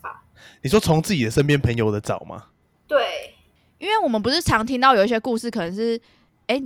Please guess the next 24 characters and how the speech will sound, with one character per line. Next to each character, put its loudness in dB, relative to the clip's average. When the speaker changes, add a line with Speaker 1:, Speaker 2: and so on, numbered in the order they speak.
Speaker 3:
就 -8
是 -4
你， -6
Speaker 1:
跟 -2
国 0
小 0
Speaker 3:
你 -2
身 -2
边 4
的 2
朋 0
友， 0
Speaker 1:
同 0
学 -8
啊 -10
什 -18
么 -16
的。 -18
Speaker 3:
对， 4
突 -6
然 0
就 -4
跟 -2
他 -4